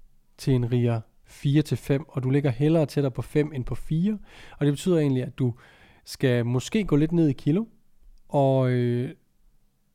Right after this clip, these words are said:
hvert sæt, du tager, skal du gerne have fire til fem gentagelser som minimum tilbage i tanken. Grunden til, at vi træner i en deload og ikke bare holder helt fri, er simpelthen for, at vi stadigvæk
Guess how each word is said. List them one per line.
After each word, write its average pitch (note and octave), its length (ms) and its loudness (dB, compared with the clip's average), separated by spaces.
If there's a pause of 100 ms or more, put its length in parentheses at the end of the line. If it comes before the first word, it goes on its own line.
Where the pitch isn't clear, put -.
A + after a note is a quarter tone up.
(340)
hvert D3 380 0
sæt, - 300 -4
du C3+ 60 -6
tager, D3 320 -8
skal C#3 200 -6
du B2 100 -4
gerne C3+ 220 -2
have A#2+ 180 -4
fire D3 340 -2
til C#3+ 160 -8
fem D3 280 -4
gentagelser C3 640 -4 (360)
som C3+ 180 0
minimum C#3 640 0
tilbage C3 640 -4 (180)
i - 100 -8
tanken. A#2+ 520 -10 (480)
Grunden G3+ 240 0
til, - 140 -6
at D3+ 220 0
vi C3 280 -4 (100)
træner F#3 500 -2 (220)
i - 100 -8
en C3 200 -2
deload D3+ 460 -2
og C3 80 -6
ikke D3 140 -8
bare C#3 160 -4
holder B2 280 -8
helt D#3+ 300 -6
fri, F3+ 280 -6 (420)
er C3+ 160 -4
simpelthen D3 420 -2
for, D#3 320 -4
at B2+ 300 -6
vi B2 220 0 (380)
stadigvæk - 960 -2